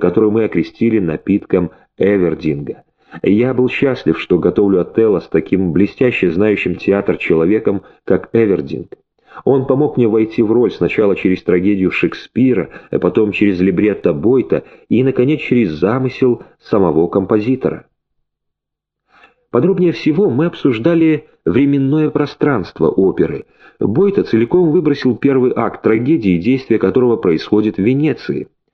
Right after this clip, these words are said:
Интрига, то есть тот способ, которым Яго постепенно вовлекает Отелло в злодеяние, разворачивается в трагедии Шекспира не так стремительно. Во втором акте оперы персонажи обмениваются лишь несколькими фразами,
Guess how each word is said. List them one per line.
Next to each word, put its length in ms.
Интрига, 1000
то 80
есть 180
тот 220
способ, 380
которым 340
Яго 400
постепенно 640
вовлекает 640
Отелло 500
в 80
злодеяние, 880
разворачивается 800
в 40
трагедии 440
Шекспира 720
не 260
так 240
стремительно. 840
Во 140
втором 360
акте 280
оперы 280
персонажи 560
обмениваются 640
лишь 260
несколькими 560
фразами, 580